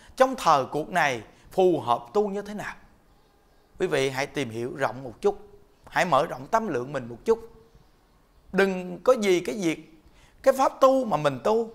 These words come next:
rồi mình nhắm mắt nhắm mày để mà tán thán rồi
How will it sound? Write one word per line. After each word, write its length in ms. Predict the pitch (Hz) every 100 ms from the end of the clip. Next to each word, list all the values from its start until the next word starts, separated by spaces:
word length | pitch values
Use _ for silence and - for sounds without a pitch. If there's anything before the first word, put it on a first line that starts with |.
| - - - _ -
rồi 140 | 151
mình 680 | 151 143 127 117 117 113 117 _ _ _ _ _ _ _ -
nhắm 380 | 196 254 311
mắt 220 | 294 285 294
nhắm 320 | 254 294 277
mày 340 | 180 135 123
để 180 | 123 156
mà 280 | 190 131 107 - - - -
tán 300 | 202 262 269
thán 300 | 220 247 -
rồi 240 | 196 135